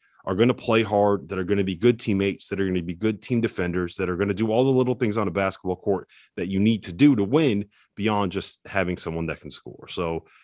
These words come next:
um, those are, those are the kind of things that I like to see, right? Like, if I, I just, I feel like there's a certain point where the talent isn't gonna outweigh not being a great teammate. So it's kind of finding those guys that have that combination of being really good in terms of from the basketball stuff,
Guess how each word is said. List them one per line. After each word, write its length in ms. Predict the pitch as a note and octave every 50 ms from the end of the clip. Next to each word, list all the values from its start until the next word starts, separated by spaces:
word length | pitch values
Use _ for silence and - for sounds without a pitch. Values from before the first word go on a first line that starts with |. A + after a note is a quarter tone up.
| _ _ _ _
um, 340 | F2+ F2 E2+ E2 D#2+ D#2+ E2+
those 220 | G#2+ C#3 D3 C#3
are, 100 | C#3+ C#3
those 260 | B2+ A#2 B2+ C#3+ D3+ D3+
are 40 |
the 80 | A2+ G2+
kind 200 | - G2+ F#2+ F#2
of 60 | E2+
things 220 | - G2 F2 D#2+ D2+
that 80 | E2
I 80 | E2+ E2+
like 180 | D#2+ D#2 D2+
to 80 | - -
see, 200 | - - - -
right? 180 | E2 F2 F2+ F#2+
Like, 160 | G2+ G#2 F2+
if 100 | G#2 F#2 - -
I, 160 | - A2 G#2+ -
I 100 | B2 B2+
just, 300 | B2 C#3 C3 - - _ _ _ _ _ _ _ _ _ _ _ _ _ -
I 100 | A2+ A2+
feel 300 | - - - F#3 F#3+ E3+
like 320 | D3 B2+ A#2+ A#2 A#2 - _ _ _ _
there's 180 | - A2 G#2+ G2
a 60 | G2+
certain 360 | - - - C3+ B2+ - B2
point 400 | G2+ - - A#2+ A2+ A2+ G#2+ D#2
where 140 | G2 G#2 F#2+
the 100 | E2+ F2+
talent 480 | - - - G#2+ G#2+ A2 A2+ A2+ A2 -
isn't 280 | - G#2 G2+ G#2 G2
gonna 160 | F#2 G2 F#2+ E2
outweigh 680 | D#2+ F#2 F#2+ - F2+ F2+ F#2 F#2 F#2+ F#2+ F#2+ F#2 - _ _ _ _ _ _ -
not 240 | G2 G2+ G2 -
being 200 | - G#2+ G2+ G2+
a 60 | F#2+ E2+
great 540 | D#2+ F2 F#2 G2 G2 G2 G2 F#2+ F#2 -
teammate. 460 | - - - F#2+ F#2+ G2+ A2 G2+ - _ _ _ _ _ _ -
So 180 | - G#2 F#2+
it's 80 | F#2 -
kind 180 | - B2 B2+
of 60 | C3 C3
finding 260 | C3+ C3 B2 A#2+ A2
those 140 | G#2 G2 F2+
guys 240 | G2 F#2+ G2 G2
that 80 | F#2 F2+
have 140 | F#2 G2+ F2+
that 140 | G2 F2 -
combination 480 | - G2 F#2+ F#2+ F#2 F#2 F2 - -
of 80 | F2 -
being 280 | G2+ G2+ F#2+ F2+ E2
really 240 | E2+ A2 B2+ C3+ C3
good 420 | A2+ G2+ G#2 A2 A2+ A#2 A#2+ B2 - _ _
in 80 | - F#2
terms 320 | - - G#2 G2 F#2 E2+
of 120 | F#2 F2 - -
from 160 | G2+ F#2+ F2
the 40 | E2
basketball 520 | D2 F#2 F#2+ G#2 A2 - - A#2 B2 A#2
stuff, 240 | - - C3+ B2+